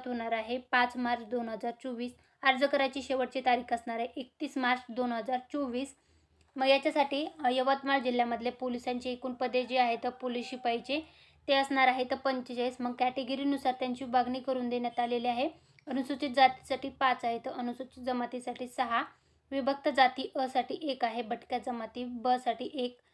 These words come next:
भटक्या जमाती क ची एक जागा आहे, भटक्या जमाती ड ची एक, विमा प्र ची एक, इतर मागास वर्गाची आठ, ईडब्ल्यूएस च्या पाच,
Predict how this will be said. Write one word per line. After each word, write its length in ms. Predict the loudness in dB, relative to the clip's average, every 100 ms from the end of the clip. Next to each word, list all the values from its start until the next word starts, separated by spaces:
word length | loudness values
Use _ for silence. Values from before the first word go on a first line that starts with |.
| _ -6
भटक्या 400 | -6 -4 -2 0
जमाती 380 | 2 0 -2 -2
क 40 | -4
ची 380 | -4 -6 -2 -2
एक 120 | 2
जागा 260 | 2 4
आहे, 240 | 0 0 -4 -6 _ -10
भटक्या 400 | -10 -4 0 2
जमाती 380 | 2 0 -2
ड 120 | -2 -4
ची 240 | -4 -6
एक, 300 | -4 -4 -6 -20
विमा 440 | -10 -4 -2 0
प्र 240 | 0 0 -2
ची 240 | -4 -8 -2
एक, 260 | -2 -4 _ _ _ _ _ -6
इतर 240 | 2 4
मागास 480 | 4 4 4 2 2
वर्गाची 440 | 0 2 0 -2 0
आठ, 300 | 4 4 2 -8 -8
ईडब्ल्यूएस 720 | 2 4 4 4 2 2 -2 _ _ _ _ _ _ _
च्या 100 | -2 -2 -2 6
पाच, 420 | 8 8 6